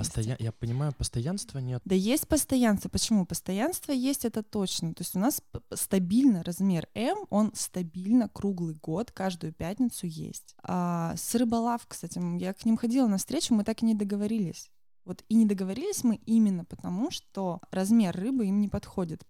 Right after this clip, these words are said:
Speaker 1: Слишком большой отход.
Speaker 2: Слишком большой отход,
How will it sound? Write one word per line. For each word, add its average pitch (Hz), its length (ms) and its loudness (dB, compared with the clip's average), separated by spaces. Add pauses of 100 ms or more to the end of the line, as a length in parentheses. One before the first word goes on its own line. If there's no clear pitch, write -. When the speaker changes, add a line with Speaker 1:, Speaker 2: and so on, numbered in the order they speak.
Speaker 1:
Слишком 127 380 -4
большой 95 300 -4
отход. - 320 -8
Speaker 2:
Слишком 208 720 -6
большой 185 580 -6 (100)
отход, 233 640 -6